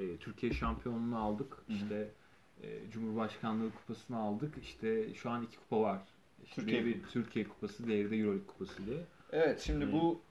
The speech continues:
Speaker 2: bu kupaları getirebilir mi? Ona bakacağız. Daha henüz Aralık ayındayız ama, e, ne kadar çok, e, istediğini görmüş olduk ve bu başarısı, çok, çok fazla V dedim, kusura bakmayın arkadaşlar.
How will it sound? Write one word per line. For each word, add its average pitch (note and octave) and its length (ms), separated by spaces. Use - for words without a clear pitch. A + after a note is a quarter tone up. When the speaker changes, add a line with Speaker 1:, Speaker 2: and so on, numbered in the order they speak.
Speaker 2:
bu C3+ 140
kupaları D#3+ 360
getirebilir D#3+ 560
mi? D3+ 100
Ona D3+ 260
bakacağız. B2 420
Daha B2 200
henüz C3 280
Aralık C#3 360
ayındayız G#2+ 480
ama, D#3+ 340
e, A2 260
ne C3+ 240
kadar D3+ 380
çok, - 400
e, G2+ 300
istediğini B2 760
görmüş A#2 420
olduk A2 360
ve B2 200
bu C3 400
başarısı, B2+ 760
çok, - 140
çok - 180
fazla G#2+ 260
V G2+ 160
dedim, F#2+ 220
kusura G#2+ 320
bakmayın G#2 320
arkadaşlar. F#2+ 580